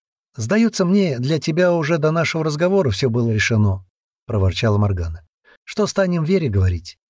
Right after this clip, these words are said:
"Предоставь мне побеседовать с нею одному. А ты пока присмотришь за Ламией".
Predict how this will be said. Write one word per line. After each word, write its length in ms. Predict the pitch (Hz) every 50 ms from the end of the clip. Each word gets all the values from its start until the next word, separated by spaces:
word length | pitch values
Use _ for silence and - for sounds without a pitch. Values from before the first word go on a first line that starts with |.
| _ _ _ _ _ _ _ _ _ _ _ _ _ _
"Предоставь 640 | - 120 120 135 123 101 - - 139 139 - - -
мне 180 | 117 120 123
побеседовать 680 | - 123 110 101 98 95 - 147 151 147 151 151 151 -
с 100 | - -
нею 380 | 110 101 104 113 113 113 127 -
одному. 560 | - - 92 101 98 92 85 80 76 71 - _ _ _ _ _ _ _ _ _
А 80 | - 175
ты 140 | - 247 233
пока 260 | 185 - - 214 214
присмотришь 560 | - 143 117 - 160 175 185 - 180 143 117
за 80 | 123 131
Ламией". 560 | 113 110 120 120 117 113 110 104 107 110